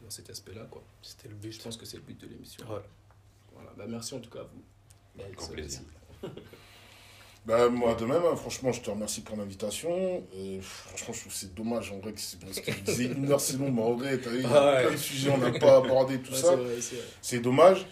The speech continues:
Speaker 2: Quel sujet tu voulais aborder ?
Speaker 4: Franchement, il y en a
Speaker 2: T'as abordé.
Speaker 4: plein, il y en a plein, il y en a plein de
Speaker 2: Ah, comme
Speaker 4: sujets,
Speaker 2: ça, le
Speaker 4: parce
Speaker 2: premier
Speaker 4: que
Speaker 2: qui vient en tête.
Speaker 4: Euh, bah, le premier qui vient en tête, ouais, bah, c'est, bah, ouais, moi, c'est comme ça que j'allais conclure, c'est surtout, bah, moi, j'insiste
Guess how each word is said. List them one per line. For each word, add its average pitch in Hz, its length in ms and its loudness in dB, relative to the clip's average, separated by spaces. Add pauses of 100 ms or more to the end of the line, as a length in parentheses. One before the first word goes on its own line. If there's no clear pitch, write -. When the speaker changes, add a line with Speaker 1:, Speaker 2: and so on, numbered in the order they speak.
Speaker 2:
Quel 180 100 0
sujet 170 200 -2
tu - 80 -6
voulais 135 160 0
aborder ? 123 420 0
Speaker 4:
Franchement, - 480 2
il 151 60 6
y - 20 4
en 127 40 4
a - 20 8
Speaker 2:
T'as 123 60 8
abordé. 123 200 0
Speaker 4:
plein, 160 240 4
il 123 60 0
y - 20 0
en 110 60 -4
a 110 100 -4
plein, 120 160 -12
il 113 80 -6
y - 20 -6
en 113 80 -6
a 117 100 -2
plein 135 200 -2
de 127 100 -4
Speaker 2:
Ah, 160 120 0
comme 156 100 2
Speaker 4:
sujets, 127 80 -6
Speaker 2:
ça, 160 80 4
le 135 60 2
Speaker 4:
parce - 80 -8
Speaker 2:
premier 147 140 -2
Speaker 4:
que 139 40 -4
Speaker 2:
qui 147 60 -6
vient 131 160 -4
en 120 40 -4
tête. 120 220 -6 (480)
Speaker 4:
Euh, 113 220 0
bah, 131 420 10
le 131 160 0
premier 147 240 -2
qui 143 140 -10
vient 131 160 -2
en 135 80 2
tête, 165 240 -4
ouais, 143 120 2
bah, 107 200 -4
c'est, - 220 -4 (220)
bah, 95 200 -12
ouais, 101 340 -6
moi, 98 160 -8
c'est 92 300 -10
comme 92 120 -14
ça - 120 -8
que 98 60 -12
j'allais 95 120 -10
conclure, 104 320 -12
c'est 98 140 -12
surtout, - 300 -16
bah, 104 260 -12
moi, 113 180 -2
j'insiste 104 600 -10